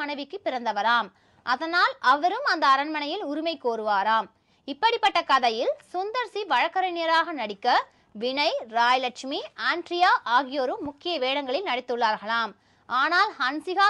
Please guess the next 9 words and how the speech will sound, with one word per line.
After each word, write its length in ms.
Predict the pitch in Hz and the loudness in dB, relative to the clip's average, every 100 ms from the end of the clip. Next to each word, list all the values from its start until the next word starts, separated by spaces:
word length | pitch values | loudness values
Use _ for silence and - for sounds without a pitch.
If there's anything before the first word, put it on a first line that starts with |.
| 403 | 2
சந்தானத்துக்கிடையே 800 | 277 302 330 330 339 320 320 339 349 | -2 -2 -2 -4 -4 -6 -4 -2 -2
நடைபெறும் 460 | 247 269 277 277 247 | -2 -2 -2 -4 -4
பிரச்சனைக்கு 580 | 226 - 262 226 - 330 508 _ _ 240 | -6 -6 -10 -8 -4 -4 -4 _ _ -4
மற்ற 300 | 294 - 466 | -4 -2 -4
கேரக்டர்களின் 640 | 370 339 359 349 320 311 262 233 | 2 2 2 0 -2 -2 -2 -2
வேடம் 340 | 247 254 370 - | 0 0 0 -2
இடையூறாக 460 | 247 320 349 339 339 359 | -2 0 4 4 4 0
இருக்கக்கூடாது 640 | 269 311 381 339 320 320 311 226 | -6 -6 -6 0 2 2 -2 -6
என்று 160 | 247 | -8